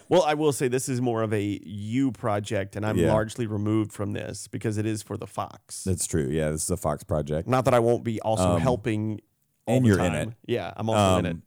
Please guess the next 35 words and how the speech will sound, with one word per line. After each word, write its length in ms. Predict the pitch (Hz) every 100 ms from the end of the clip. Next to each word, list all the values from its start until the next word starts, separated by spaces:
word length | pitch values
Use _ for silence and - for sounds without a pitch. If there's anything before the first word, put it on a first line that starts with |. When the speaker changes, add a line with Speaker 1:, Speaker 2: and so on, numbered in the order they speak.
| _ -
Speaker 2:
but 360 | 95 101 92 - _
it 160 | 107 107
is, 380 | 107 101 - -
Speaker 1:
It's 80 | -
Speaker 2:
it 60 | 117
is 100 | 123
Speaker 1:
nice 160 | 147
to 100 | -
just 220 | 123 120 -
be 160 | 101
in 160 | 113 113
things 260 | 101 104 110
sometimes. 560 | 110 127 135 107 - - - -
<laughs> 380 | 233 - - - 202 -
I 60 |
did 140 | 160 277
think 100 | 190
about 180 | 165 135
that 140 | 127
the 80 | 131
other 100 | 120
day. 140 | 117
When's 240 | 139 285 294
the 80 |
last 320 | - 120 127 -
time 280 | 147 131
you 140 | 117 120
were 140 | 110
just 400 | 113 123 113 -
in 300 | - 104 120
something? 580 | - - 90 - - 120 - -
Speaker 2:
When 460 | 95 101 107 101 _ -
w-, 260 | 76 82 80
are 140 |
you? 100 | 82